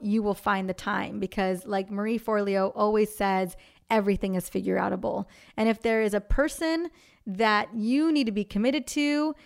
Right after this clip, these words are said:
and to figure out how to make self-care work for, it is you. So I hope that you reap all the benefits and rewards from your self-care rituals and that they fuel you up and that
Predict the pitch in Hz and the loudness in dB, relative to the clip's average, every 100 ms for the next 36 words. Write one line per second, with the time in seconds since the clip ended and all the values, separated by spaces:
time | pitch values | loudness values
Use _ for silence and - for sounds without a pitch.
0 | - _ 240 208 196 - 311 262 277 262 | -20 _ 0 0 -2 -2 -2 2 4 4
1 | 262 254 240 233 208 240 226 - - 226 | 4 2 2 0 -2 0 0 0 2 2
2 | 220 254 - - 311 320 - 254 247 233 | 2 -2 -2 0 2 2 0 -4 -2 -2
3 | 214 202 185 202 208 - 208 - - - | -2 -4 -2 0 0 -2 -8 -16 -20 -20
4 | _ - 233 220 226 233 214 - 277 277 | _ -2 4 4 4 2 0 2 4 4
5 | 277 285 - 208 214 202 214 - - _ | 2 -2 0 0 4 2 0 -6 -18 _
6 | _ _ _ 208 233 294 254 262 247 - | _ _ _ -4 0 0 2 0 -2 0
7 | 240 240 254 214 220 202 - 196 - 226 | 4 4 4 0 0 0 -2 -6 -6 -4
8 | 214 208 196 208 202 196 185 - - - | -2 -2 0 2 4 2 0 -12 -14 -4
9 | 208 202 196 196 - 214 214 214 208 185 | 0 2 0 -2 -4 -2 -2 0 -2 -4
10 | - 196 190 180 - 185 185 190 196 - | -2 -2 0 -2 -2 -2 0 0 -4 -12
11 | - - 202 208 220 208 220 240 254 262 | -20 -4 -2 0 0 -2 -4 -2 0 0
12 | - 214 202 - - - - - 214 208 | 0 2 2 0 -2 -4 -8 0 2 2
13 | 202 202 - | 2 0 -4